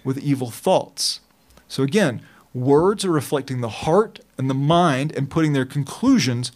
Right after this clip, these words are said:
to practice. They made a deficient and evil judgment about one person and the next,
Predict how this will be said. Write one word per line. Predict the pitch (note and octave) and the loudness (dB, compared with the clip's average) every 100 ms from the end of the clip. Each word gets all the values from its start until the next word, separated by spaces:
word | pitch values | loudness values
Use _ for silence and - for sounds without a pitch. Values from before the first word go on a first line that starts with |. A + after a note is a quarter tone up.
| - | -8
to | C#3 | -8
practice. | - G3 G#3+ G3+ - A#2+ - - - | -2 0 0 -2 -12 -8 -8 -10 -14
They | B2+ D3+ | 0 4
made | F3+ E3 | 6 6
a | D3 C3 - - C3+ | 4 0 -4 -16 -2
deficient | C#3+ - - A#3+ - D4 | 0 0 0 2 2 -2
and | C3+ | -2
evil | C#3 G3+ A#3+ | -2 0 2
judgment | D#3+ G3+ - A3+ C4 | 6 4 4 -2 -4
about | D3 C3+ C3+ A2 | -4 0 0 2
one | C3+ F#3+ | 0 0
person | - G3 - F#3 | 0 -2 -2 -6
and | - | -2
the | C3 | 0
next, | C3 D3+ - - - | 2 2 0 -8 -14